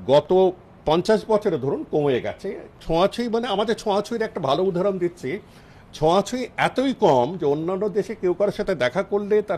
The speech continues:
সাথে হ্যান্ডশেক করে, গলা মেলায়, অনেক রকমের আলিঙ্গন করে, আহ, গালে ঘষাঘষি করে, অনেক কিছু করে। কিন্তু আমাদের দেশে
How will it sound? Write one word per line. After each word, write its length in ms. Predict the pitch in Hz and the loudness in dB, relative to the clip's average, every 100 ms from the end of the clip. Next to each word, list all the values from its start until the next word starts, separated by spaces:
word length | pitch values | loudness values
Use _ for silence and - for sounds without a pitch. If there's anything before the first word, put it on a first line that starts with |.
| - | -6
সাথে 200 | 196 165 | -8 -4
হ্যান্ডশেক 380 | 143 135 - 180 - | -4 -4 -6 -6 -2
করে, 300 | 185 185 185 - - - 117 | 0 0 -2 -8 -20 -16 -2
গলা 300 | 123 143 156 | 2 4 4
মেলায়, 540 | 160 156 165 165 170 - - 143 135 | 4 6 6 6 2 -4 -10 -8 -2
অনেক 260 | 165 202 | 0 0
রকমের 240 | 175 175 160 | -2 0 0
আলিঙ্গন 460 | 135 151 165 156 | 0 0 0 -2
করে, 400 | 147 151 160 160 | 0 2 2 0
আহ, 1080 | 135 - - - - 104 107 107 104 85 110 | -2 -14 -20 -20 -10 -6 -4 -2 -4 -6 -4
গালে 220 | 127 139 | 0 0
ঘষাঘষি 520 | 139 143 160 143 139 147 | 0 0 -2 -6 -6 -2
করে, 240 | 160 156 | 0 2
অনেক 260 | 151 226 - | 2 0 -2
কিছু 180 | 175 | -2
করে। 240 | 180 - - | 2 0 0
কিন্তু 200 | 147 127 | -2 -2
আমাদের 320 | 127 165 190 | -2 -2 -4
দেশে 400 | 208 190 175 | -4 -2 -2